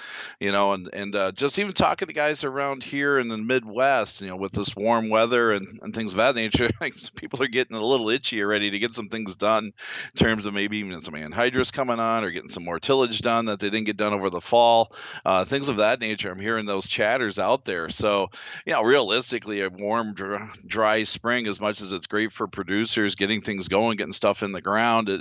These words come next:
you know, might not be one of those things that's gonna help prices at all, 'cause this market will start feeling like, "Hey, we got a big supply out there, we got big supplies coming, and we're rolling early," and that usually doesn't do well in terms of, uh, price support in those,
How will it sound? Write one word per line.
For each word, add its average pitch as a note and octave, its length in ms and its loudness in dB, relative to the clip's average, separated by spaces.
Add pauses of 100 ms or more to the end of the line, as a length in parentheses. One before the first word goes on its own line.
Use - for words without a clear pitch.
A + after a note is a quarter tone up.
(120)
you G2+ 120 -4
know, F#2+ 80 -6
might F2 320 -2
not F#2+ 200 -4
be G2 140 -2
one G2 220 -4
of F#2 80 -2
those F#2 220 0
things F#2+ 220 -2
that's - 100 -4
gonna A2 180 0
help A2+ 200 2
prices B2 520 2
at F#2+ 80 -2
all, G2 300 2 (260)
'cause G2+ 180 0
this F#2 200 -2
market G#2 260 0
will G#2+ 120 -2
start G#2 260 2
feeling A2+ 320 0
like, G#2 160 0
"Hey, C#3 160 0
we G2 120 -4
got G2+ 140 0
a F2 60 -6
big A2+ 180 -2
supply A2 460 2
out A#2 240 2
there, C#3 180 2
we B2+ 80 -2
got E2 180 -2
big G#2+ 160 -4
supplies A2 460 0
coming, B2+ 320 -2
and A#2 160 -2
we're A#2+ 160 0
rolling A#2 460 4
early," B2+ 420 2
and G2+ 120 -2
that G#2 160 -2
usually A#2 280 -2
doesn't G#2+ 460 -2
do A#2+ 180 -4
well A2+ 300 4
in G2+ 80 -6
terms A2+ 320 -4
of, A2 180 4 (380)
uh, A2 160 4
price - 320 4
support F2 400 -2
in E2+ 80 -8
those, F2 220 -4